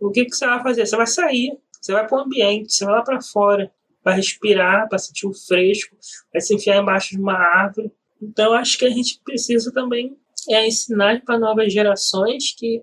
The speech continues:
elas precisam ter cuidado na hora que, é, é, é, lidar com o meio ambiente, lidar com, com a questão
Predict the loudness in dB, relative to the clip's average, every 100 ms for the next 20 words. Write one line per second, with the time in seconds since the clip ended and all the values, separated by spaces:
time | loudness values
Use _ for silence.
0 | _ 0 0 -2 -6 -8 -4 -6 -4 0
1 | 2 2 0 -2 -2 -2 -4 -4 -4 -2
2 | -4 -4 -4 -2 -2 -2 -2 -6 -4 -4
3 | -4 -8 _ -14 -6 0 2 0 -4 -2
4 | -2 -2 -4 -2 0 0 0 -2 -4 -4
5 | -4 -4 -6 -6 0 2 2 0 0 2
6 | 0